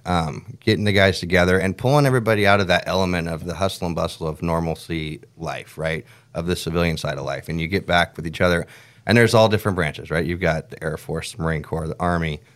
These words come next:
the Navy. We haven't seen Space Force guys yet, but I'm sure that they're coming around. Um, and you guys are all together and, uh, bonding, and you talk about what these guys are doing active duty. We were sitting in Denverton last year, and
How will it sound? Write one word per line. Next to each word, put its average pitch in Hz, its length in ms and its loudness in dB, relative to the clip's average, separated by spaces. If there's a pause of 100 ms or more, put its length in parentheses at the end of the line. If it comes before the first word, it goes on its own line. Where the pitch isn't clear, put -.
the 85 80 -6
Navy. 85 360 0
We 85 140 -4
haven't 95 220 6
seen 90 180 -2
Space 87 260 0
Force 85 280 -2
guys 85 320 -2
yet, 90 260 4
but 80 140 -6
I'm 82 80 -4
sure 85 180 -4
that 80 140 -4
they're 80 100 -2
coming 80 260 -2
around. 78 380 -2 (540)
Um, 85 460 0 (540)
and 110 460 4 (480)
you 123 140 2
guys 135 240 6
are 123 120 2
all 113 380 4 (160)
together 117 560 4
and, 85 380 -2 (220)
uh, 71 260 -6
bonding, 92 720 0
and 82 160 -6
you 87 40 -4
talk 92 280 2
about 85 400 0
what - 180 -4
these 95 140 -6
guys 92 180 2
are 87 60 -2
doing 90 260 0
active 85 320 -2
duty. 95 240 4
We 90 100 -2
were 95 80 -2
sitting 95 220 -4
in 98 80 -6
Denverton 107 460 -2
last 82 260 -8
year, 82 300 -6
and 85 360 -2